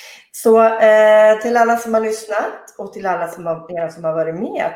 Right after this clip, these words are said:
tusen, tusen tack. Ni är jätteviktiga och jag är så stolt över att,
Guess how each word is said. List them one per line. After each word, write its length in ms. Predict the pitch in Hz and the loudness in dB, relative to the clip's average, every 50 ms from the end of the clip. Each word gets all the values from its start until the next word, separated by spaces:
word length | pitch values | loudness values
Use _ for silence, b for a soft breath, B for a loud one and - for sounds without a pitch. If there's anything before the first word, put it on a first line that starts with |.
| - - | -10 -14
tusen, 360 | 180 165 165 - 180 165 - | -16 -16 -14 -14 -16 -16 -14
tusen 360 | - 165 160 - 165 165 160 | -16 -16 -16 -16 -18 -20 -16
tack. 540 | - - - - - - - B B B B B B B B B B _ | -8 -6 -6 -6 -6 -12 -18 B B B B B B B B B B _
Ni 240 | 208 208 202 190 180 | -10 -8 -6 -4 -4
är 80 | 185 | -4
jätteviktiga 1120 | 180 180 185 196 220 262 254 - 262 - - 202 190 208 330 359 - - - 208 190 196 - | -6 -8 -10 -4 -4 -4 -4 -4 -6 -10 -10 -8 -6 -6 -6 -6 -8 -6 -2 -2 0 0 0
och 120 | 196 208 | 0 0
jag 180 | 226 220 220 196 | 0 0 0 0
är 260 | 196 196 196 - - - | -2 -2 -2 -4 -4 -8
så 400 | - - - - 330 302 269 254 | -14 -16 -12 -6 -4 -4 -2 -4
stolt 640 | - - - - - 240 202 180 - - - - 190 | -6 -10 -2 0 2 2 2 0 -4 -8 -10 -6 -4
över 240 | 185 175 175 180 | -4 -2 -2 -4
att, 340 | - - 175 170 - - _ | -4 -4 -6 -6 -8 -12 _